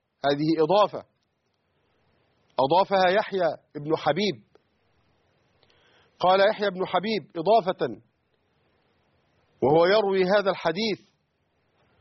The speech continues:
ذكر أن النبي صلى الله عليه وآله وسلم قال: يا جابر، ما لي أراك منكسراً؟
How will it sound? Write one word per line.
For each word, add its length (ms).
ذكر 420
أن 160
النبي 400
صلى 180
الله 460
عليه 420
وآله 600
وسلم 600
قال: 200
يا 220
جابر، 440
ما 320
لي 240
أراك 480
منكسراً؟ 960